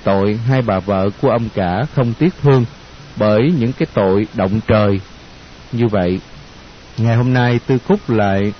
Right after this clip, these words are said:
nói với chúa ma về lời tuyên bố của ông hội đồng lễ, khiến cho nàng quá sợ hãi, bởi con người chỉ có hồn và phách,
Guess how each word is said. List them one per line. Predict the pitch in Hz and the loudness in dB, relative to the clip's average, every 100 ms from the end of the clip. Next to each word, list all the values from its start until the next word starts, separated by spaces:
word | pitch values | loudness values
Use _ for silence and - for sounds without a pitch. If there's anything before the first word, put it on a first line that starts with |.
| - | -12
nói | 107 110 143 175 | -6 -2 -2 0
với | 160 - | -4 -2
chúa | 139 156 | 0 2
ma | 175 113 110 - - - - - - | 2 0 -2 -6 -20 -20 -20 -10 0
về | 120 | 2
lời | 117 113 - | 4 2 0
tuyên | 151 143 | 0 0
bố | 139 151 208 - | 2 4 2 0
của | 143 | -2
ông | 123 127 | 0 -2
hội | 104 95 | -2 -2
đồng | 98 98 95 | 0 0 0
lễ, | 90 92 131 175 - - - - | 0 0 -2 -4 -12 -20 -20 -8
khiến | 131 139 190 | -4 -2 -2
cho | 127 | 0
nàng | 113 107 98 95 92 - - | 0 0 -2 -2 -6 -12 -4
quá | 113 135 | -2 0
sợ | 175 90 95 | 0 -2 -2
hãi, | 92 90 98 170 - - - - - - | -2 -4 -4 -6 -10 -20 -20 -20 -10 -2
bởi | 139 | -2
con | - 143 123 | 0 -2 2
người | 110 107 101 - | 2 4 2 -2
chỉ | 110 | -4
có | - 160 | 0 -2
hồn | 120 107 101 | 2 0 0
và | 92 | -2
phách, | 90 165 | -2 -2